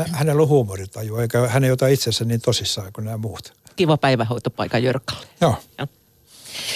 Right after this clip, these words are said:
Speaker 2: Ö, Kalle, millaiset vaalit näistä sun mielestä tulee? Mitkä vaalit? Tuleeko näistä ilmasto, vanhus vai jotkut ihan muut vaalit?
Speaker 1: Se, tässä on niin paljon aikaa vielä, että me eh-, ehditään – tota, no, olla. Siis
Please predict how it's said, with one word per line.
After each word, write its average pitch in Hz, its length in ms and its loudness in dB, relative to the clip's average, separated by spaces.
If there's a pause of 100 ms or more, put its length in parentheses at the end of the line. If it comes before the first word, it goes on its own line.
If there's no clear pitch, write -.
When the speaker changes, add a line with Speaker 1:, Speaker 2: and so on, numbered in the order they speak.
(120)
Speaker 2:
Ö, 190 100 4 (100)
Kalle, 233 200 6
millaiset 285 380 4
vaalit 190 460 2 (480)
näistä - 260 -4
sun 165 200 -2
mielestä 127 460 -2
tulee? 107 360 0
Mitkä 156 400 0
vaalit? 113 320 0
Tuleeko 233 280 4
näistä 147 420 2
ilmasto, 135 500 2
vanhus 131 420 2
vai 120 120 4
jotkut 127 300 2
ihan 143 200 4
muut 117 380 -2
vaalit? - 500 -10 (520)
Speaker 1:
Se, 143 320 4 (120)
tässä 147 200 2
on 147 60 4
niin 165 160 2
paljon 139 260 4
aikaa 117 380 0
vielä, 104 220 -4
että 107 160 -8
me 127 240 0
eh-, - 100 -4
ehditään – 113 580 -2 (220)
tota, 110 320 -10
no, 123 140 -4
olla. 104 140 -2
Siis - 240 -4